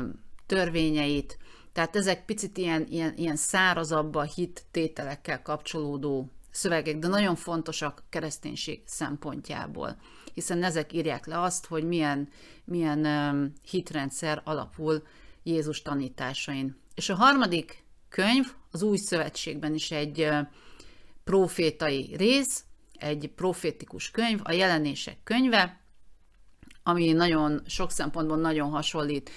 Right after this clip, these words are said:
az ószövetségi proféciákban írt szövegekhez. A Jelenések könyve János evangélistához köthető, ő az, akit a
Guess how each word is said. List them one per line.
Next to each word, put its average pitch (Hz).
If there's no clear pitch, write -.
az 165
ószövetségi 147
proféciákban 147
írt 147
szövegekhez. 196
A 180
Jelenések 202
könyve 196
János 170
evangélistához 151
köthető, 208
ő 180
az, 156
akit -
a 143